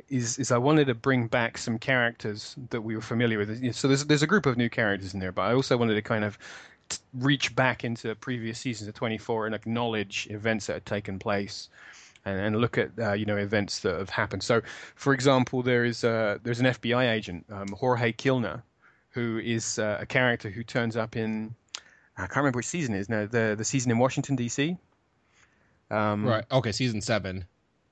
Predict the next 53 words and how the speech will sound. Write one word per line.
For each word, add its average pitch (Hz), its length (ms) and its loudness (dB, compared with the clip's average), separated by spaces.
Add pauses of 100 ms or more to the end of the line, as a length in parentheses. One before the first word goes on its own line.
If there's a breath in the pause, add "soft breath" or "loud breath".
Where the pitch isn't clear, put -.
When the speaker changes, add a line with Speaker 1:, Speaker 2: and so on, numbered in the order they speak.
(140)
Speaker 1:
But 113 100 0
I 117 80 4
think, - 220 -2
um, 117 220 -2
season 120 300 -2
seven, 107 240 2
I'm 101 80 -6
blanking 110 320 -4
on 95 80 -6
that. 104 120 -6 (380 loud breath)
Um, 113 400 2 (400)
just 147 240 0
a, 120 520 0
a, - 40 -12 (120)
a 123 100 -10
small 175 260 2
bit 147 240 0
part 123 240 2
character 147 380 0
who 107 80 -8
turns 123 260 0
up 117 140 -2
in 113 100 -2
one 120 180 0
scene 113 360 2
where 101 140 -8
he's, 101 340 -10
uh, 101 200 0 (320 loud breath)
Jack's, - 480 -4 (120)
uh, 101 100 -4
handcuffed 120 420 -2
in 113 60 -8
the 104 80 -8
back 107 220 -4
of 110 40 -8
an 107 60 -6
S 110 180 -10
U 101 120 -12
V, 117 160 -8
and 98 100 -8
he's 107 140 -10
just 113 120 -10
this - 140 -12
F 107 140 -4
B 110 100 -6
I 113 140 0
agent 98 240 -6
who 95 60 -12
says 98 200 -8
to 107 140 -8
him, 95 100 -4
you 101 60 -4
know, 95 180 -2